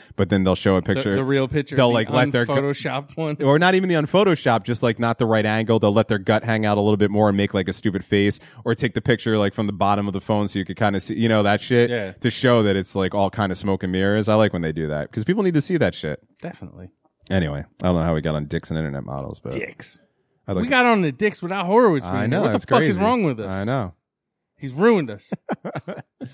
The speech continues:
Speaker 1: Well, anyway, I'm gonna keep a Game of Thrones. I, I, I, I, again, I'm only in the first season, so I'm gonna come back with steady reports on how many Game of Thrones dicks I see and the sizes, the comparative sizes of them.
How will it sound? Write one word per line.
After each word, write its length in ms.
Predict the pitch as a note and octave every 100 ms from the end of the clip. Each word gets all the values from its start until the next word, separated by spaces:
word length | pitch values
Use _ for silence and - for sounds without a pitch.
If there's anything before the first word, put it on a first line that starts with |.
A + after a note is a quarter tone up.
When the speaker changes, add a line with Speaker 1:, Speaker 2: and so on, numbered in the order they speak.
| - - - -
Speaker 1:
Well, 80 | C#3+
anyway, 280 | C3+ A2 G#2+
I'm 120 | D3
gonna 120 | F#3+
keep 220 | D#3+ F3
a 240 | C3+ A#2 A#2
Game 220 | B2+ C3
of 100 | A#2
Thrones. 380 | B2 A#2 A2 A2
I, 200 | B2 C3 A#2+
I, 280 | A#2+ A#2 -
I, 240 | A2 A2+ G#2+ G2+
I, 220 | G#2 G#2 G2+
again, 460 | G#2+ G#2 G#2 F2 F2+
I'm 240 | F#2+ G2 G2+
only 240 | G#2+ G#2
in 80 | G2
the 60 | F#2
first 280 | G2 F#2
season, 420 | - F#2+ E2 D#2 - _ _ _ -
so 500 | - G2 F2 E2+ - _ _ -
I'm 180 | G#2+
gonna 160 | A#2 A2
come 200 | A#2 G2+
back 260 | G2 F#2+ -
with 120 | F2 - F2+
steady 260 | - G#2
reports 520 | F2+ F2 - F#2 E2+ -
on 200 | F2 E2+
how 180 | G2 G2
many 120 | F#2
Game 220 | F2+ F#2
of 60 | F2
Thrones 320 | F#2 F2 E2+
dicks 240 | F#2+ -
I 80 | F2
see 360 | - G2 F#2+ F#2
and 180 | F2+ E2+
the 40 |
sizes, 680 | - F#2 F#2 F2 F2 D#2 -
the 100 | -
comparative 440 | - F2+ F#2+ F2 E2
sizes 400 | F2 E2+ E2+ D2+
of 120 | D2
them. 240 | D2 D2+